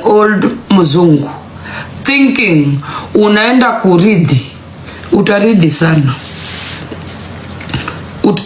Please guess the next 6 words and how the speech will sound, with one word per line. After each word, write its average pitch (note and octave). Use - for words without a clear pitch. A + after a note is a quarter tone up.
mzungu, G3+
mzungu F#3
akufa. -
Kwanza A#3+
Mjerumani. F3
Hmm. -